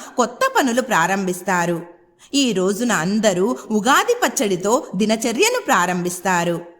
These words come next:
తెలుగు సంవత్సరం ఆరంభమయ్యే సంవత్సరాది అయిన చైత్రశుద్ధ పాడ్యమి రోజున ఈ ఉగాదిని తెలుగు ప్రజలందరూ జరుపుకుంటారు. కన్నడ, మరాఠీ ప్రజలు కూడా ఈ రోజునే ఉగాదిని జరుపుకుంటారు.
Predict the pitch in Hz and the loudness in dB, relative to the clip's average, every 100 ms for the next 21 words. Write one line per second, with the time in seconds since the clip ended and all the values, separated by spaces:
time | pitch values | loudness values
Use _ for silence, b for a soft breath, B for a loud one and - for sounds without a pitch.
0 | _ _ _ _ _ B B - 233 285 | _ _ _ _ _ B B 0 2 2
1 | 427 285 254 247 - 208 220 214 196 240 | 0 0 -2 -2 -2 -2 -2 0 0 2
2 | 285 240 208 196 196 170 - - 202 220 | 2 0 0 -2 -4 -4 -10 -4 -2 0
3 | 262 269 247 269 403 440 359 285 226 170 | -2 -2 0 2 2 0 0 0 0 -4
4 | B 254 254 254 262 262 208 453 440 214 | B -2 -2 -2 -4 -4 -2 0 2 2
5 | 220 415 415 294 196 190 185 196 240 B | 2 0 0 2 0 0 -2 -2 -2 B
6 | 339 320 226 190 254 233 170 170 208 277 | 0 2 0 2 2 2 0 -2 -2 -4
7 | B 185 247 440 480 269 240 190 185 180 | B 0 2 2 2 2 2 -2 -2 -2
8 | 170 226 208 175 190 190 175 175 180 170 | 0 2 2 0 -4 -6 -4 -2 -2 -2
9 | 165 - - _ _ b b - 202 214 | -4 -8 -20 _ _ b b -2 0 0
10 | 208 185 202 262 196 190 339 - 427 - | -2 0 2 2 2 2 2 2 -2 0
11 | 240 220 202 196 185 185 233 B 220 285 | 0 0 -2 -2 -2 0 0 B -2 0
12 | 392 302 196 196 240 196 180 202 190 185 | 2 0 0 -2 0 0 2 0 0 -2
13 | 175 170 180 185 170 175 170 170 | -2 -4 -4 -6 -2 -2 0 -2